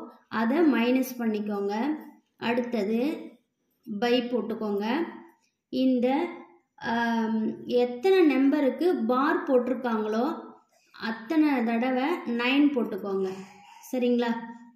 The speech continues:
பாருங்க, இந்த புள்ளியும் இந்த பாரையும் எடுத்துட்டு அப்படியே அந்த நம்பரை எழுதணும்.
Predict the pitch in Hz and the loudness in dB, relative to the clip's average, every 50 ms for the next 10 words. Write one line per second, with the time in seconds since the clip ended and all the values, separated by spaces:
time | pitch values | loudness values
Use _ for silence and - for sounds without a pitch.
0 | 208 214 - 240 240 240 247 240 247 254 277 330 370 370 - - - - - - | -14 -8 -4 -2 -2 0 0 0 0 0 0 0 -2 -2 -4 -12 -18 -20 -12 -4
1 | 240 240 247 240 233 233 233 - 262 262 269 277 285 302 302 285 285 302 339 381 | 0 0 2 2 2 0 -2 -4 -4 0 2 4 4 6 6 6 6 4 4 4
2 | 370 - 254 247 240 240 220 214 240 240 247 254 277 302 311 294 254 233 226 247 | 4 4 2 2 2 2 2 0 2 2 2 2 4 4 4 4 4 4 2 2
3 | 240 - 269 240 - - 254 285 330 359 - - 220 202 - - 240 247 277 302 | 0 0 0 -2 2 2 2 4 4 2 0 -2 -6 -6 -6 -2 0 0 2 2
4 | 294 277 254 247 233 226 226 233 247 247 269 262 247 233 233 233 247 247 233 247 | 2 2 2 2 2 2 2 2 2 2 4 4 4 4 4 4 2 2 2 2
5 | 233 240 262 311 381 | 2 2 2 2 2